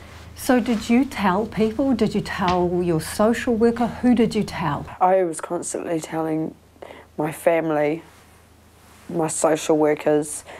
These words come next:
Speaker 2: my mental health service worker for children. They can't even acknowledge it. They'd rather pass it off as something else.
Speaker 1: When you say pass it off as something else, what do you mean?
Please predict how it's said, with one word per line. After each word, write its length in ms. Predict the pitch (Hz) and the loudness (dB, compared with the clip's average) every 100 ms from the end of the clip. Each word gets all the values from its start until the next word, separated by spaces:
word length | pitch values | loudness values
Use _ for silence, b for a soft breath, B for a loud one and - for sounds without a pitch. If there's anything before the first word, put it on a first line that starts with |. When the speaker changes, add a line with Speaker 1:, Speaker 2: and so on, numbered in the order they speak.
| B B B B B - | B B B B B -4
Speaker 2:
my 600 | 160 156 160 160 160 - | 2 4 4 2 0 -2
mental 420 | 170 175 170 170 | 0 2 2 0
health 360 | 160 165 165 - | 2 2 0 -2
service 640 | - - 175 170 165 - | -10 2 2 2 -6 -2
worker 480 | 165 160 151 160 156 - - _ _ _ _ | 2 2 2 0 0 -4 -20 _ _ _ _
for 220 | - 151 | -10 -10
children. 640 | - 170 160 160 151 170 - _ _ _ _ - | 0 2 2 2 0 0 -10 _ _ _ _ 0
They 180 | 269 294 | 2 2
can't 260 | 262 285 | 0 0
even 220 | 277 254 247 | 0 0 0
acknowledge 540 | 202 214 269 311 226 | 0 0 2 2 0
it. 240 | 190 - | -2 0
They'd 240 | - 214 208 | 0 0 0
rather 220 | 226 208 | 0 2
pass 420 | 208 - 269 285 - | 0 -2 0 0 2
it 60 | |
off 220 | 240 240 | 0 2
as 120 | 220 220 | -2 -2
something 600 | 220 220 - 165 190 254 b | -2 -2 0 -2 -2 -8 b
else. 540 | - 208 180 226 - - - - - - | 0 2 2 0 -4 -18 -20 -20 -20 -2
Speaker 1:
When 180 | 214 226 | 2 4
you 80 | 240 | 2
say 260 | 240 208 | 2 0
pass 340 | 202 196 180 208 | 2 0 0 0
it 80 | |
off 200 | 175 165 | 0 0
as 140 | 180 165 | -2 -2
something 340 | 175 160 165 | 0 0 2
else, 300 | 160 151 - | 2 2 -2
what 80 | 165 | 0
do 80 | 160 | 2
you 100 | 160 | 2
mean? 440 | 156 151 151 160 | 2 0 -2 -6